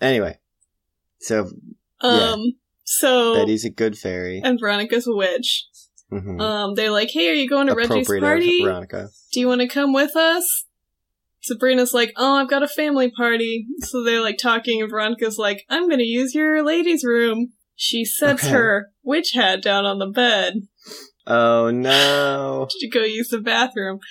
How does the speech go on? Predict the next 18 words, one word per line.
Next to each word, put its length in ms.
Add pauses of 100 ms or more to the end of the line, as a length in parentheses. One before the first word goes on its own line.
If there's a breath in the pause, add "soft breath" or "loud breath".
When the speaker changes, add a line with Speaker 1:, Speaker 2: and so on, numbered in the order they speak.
Speaker 1:
She 200
gonna 180
pick 260
up 180
the 100
cursed 420
Speaker 2:
<laughs> 20
Speaker 1:
hat? 340 (480 loud breath)
Speaker 2:
No, 420
well, 140
she 240
comes 380
and 200
picks 300
up 240
the 220
wrong 400
hat. 640